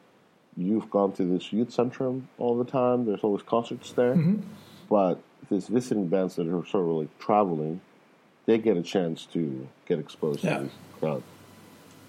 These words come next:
Speaker 2: That's true.
Speaker 1: Yeah, I think music needs to be experienced that way.
Speaker 2: Y-, yeah, I agree. I agree. You have to, um, and, well, in, in, in general, not just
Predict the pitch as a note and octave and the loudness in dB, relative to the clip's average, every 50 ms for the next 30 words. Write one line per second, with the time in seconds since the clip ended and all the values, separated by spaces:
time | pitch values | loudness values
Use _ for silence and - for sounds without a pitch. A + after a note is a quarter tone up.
0 | - - - - - - - - - - F#3+ F3 F3+ - - - C4+ B3 A3 G#3 | -20 -20 -20 -20 -20 -20 -20 -10 -2 0 0 2 2 0 2 4 6 6 6 6
1 | G3 F3 D3 D#3 D#3 G3+ F#3 F3 F3 E3+ F3 F#3 G3 - D#3 C3 B2 C3 B2+ B2+ | 6 4 4 4 4 4 4 2 2 4 2 2 2 2 0 2 4 2 2 2
2 | - G#2+ G#2+ G2 G2+ - - - A#2+ A2 G2+ F#2+ F2 E2 D#2+ - E2 D#2 - - | 0 0 0 0 0 -4 -4 0 2 4 4 4 4 2 0 -2 -2 -2 -2 -4
3 | - - C#2 C#2 C#2 D2 - - - - - C#4 - - - - D#4+ D#4+ C#4 G#3 | -6 -6 -6 -6 -6 -6 -6 -8 -10 -8 -6 -6 -8 -4 -2 2 4 4 4 4
4 | C3 B2+ C3 C3 - - - - - - - - - - - - - - - - | 2 -2 -4 -8 -12 -16 -20 -20 -20 -18 -16 -16 -16 -18 -18 -20 -20 -20 -20 -20
5 | - - - G#3 G#3 G3+ E3+ F#3 G3 F#3+ D#3 B2+ C3 - - - - F3+ F3 E3 | -6 0 2 4 4 4 4 2 2 2 0 -2 -6 -8 -12 -4 0 2 2 2
6 | E3 D#3+ D#3+ D#3+ D#3 C#3 C3+ C3 C3 - - - - - - - - - - - | 2 2 2 2 2 0 -2 -4 -8 -10 -14 -18 -20 -20 -20 -20 -20 -20 -20 -20
7 | - - - - - - - - F#3+ D#3+ G3 G3+ F3+ - - G3 F3+ F3 E3+ D#3+ | -20 -20 -20 -20 -20 -20 -6 -2 2 2 2 2 0 0 2 2 2 4 4 4
8 | D#3+ D#3 D3+ D3+ D3 D3 D3+ C#3+ - - - - - - - - - _ _ - | 4 4 2 2 2 0 -2 -4 -8 -12 -18 -20 -20 -20 -20 -20 -20 _ _ -18
9 | - - - - - - - - - G#3 G#3+ - G3 G3+ - - - - G3 G3+ | -14 -14 -14 -14 -12 -4 0 2 2 2 0 0 -2 -2 0 0 0 0 2 2
10 | G3+ F#3+ G#3 - F#3+ G3 G3 F#3+ G3 G3+ G3+ G#3+ G#3+ G#3+ - - F3+ E3+ F3+ E3 | 4 4 4 4 2 2 2 4 4 4 4 4 4 4 4 4 2 2 4 2
11 | D#3 D3 D3+ E3 F3+ F3 - F3+ F3 F3 | 2 2 2 2 2 2 2 2 0 0